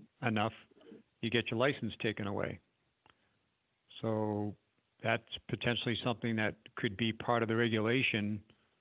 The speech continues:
um, whereby we could deny the ability for the resident to, uh, utilize a dumpster if it's being utilized improperly. Andy?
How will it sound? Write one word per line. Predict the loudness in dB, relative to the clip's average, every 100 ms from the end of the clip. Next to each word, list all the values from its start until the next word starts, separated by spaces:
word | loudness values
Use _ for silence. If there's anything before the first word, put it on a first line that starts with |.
| _ _ -10
um, | -4 0 0 -2 -4 -8 _ -2
whereby | 0 2 4 4
we | 2 0
could | 0 0
deny | 0 2 2
the | 0 0
ability | 0 2 2 2 2 0 -4 _ _ _ -2
for | 0
the | 2
resident | 2 2 0 -2 -4 -2
to, | 0 0 -2 -6 _ _ _ _ _ _ -2
uh, | 2
utilize | 2 2 4 4 4 2
a |
dumpster | 0 0 0 -2 0
if | 0 -2
it's | -4 0
being | 2 2 0 -4 -2
utilized | 0 2 2 0 -2 -8 -8
improperly. | -6 -2 -2 -2 -2 -6 -10 _ _ _ _ _ _ _ _ _ _ _ _ _ _ _ _ _ _ _ _ _ _ _ _ _ _ _ _ _ -16 _ _ _ _ _ _ _ _ -4
Andy? | 0 0 -2